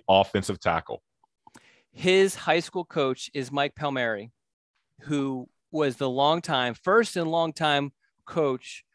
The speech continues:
Speaker 2: of Milo Creek High School in Charlotte, which has produced tons of players, Mark-, uh, Marquise Williams, so on and so forth.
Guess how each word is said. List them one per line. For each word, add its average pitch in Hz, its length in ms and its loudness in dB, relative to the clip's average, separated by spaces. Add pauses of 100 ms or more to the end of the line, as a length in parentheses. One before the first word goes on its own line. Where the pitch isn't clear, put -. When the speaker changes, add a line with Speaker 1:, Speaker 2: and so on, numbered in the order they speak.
(380)
Speaker 2:
of 123 320 4
Milo 131 240 2
Creek 143 240 -6
High 127 160 0
School 127 220 -8
in 117 60 -6
Charlotte, 110 480 -2
which 135 220 -4
has 135 120 -4
produced 135 500 -10 (180)
tons 175 460 0
of 170 200 0
players, 147 600 2 (460)
Mark-, 131 240 0 (100)
uh, 131 240 2
Marquise 123 420 -6
Williams, 165 840 0 (340)
so 160 200 0
on 151 100 2
and 135 80 -2
so 131 140 0
forth. 110 260 -6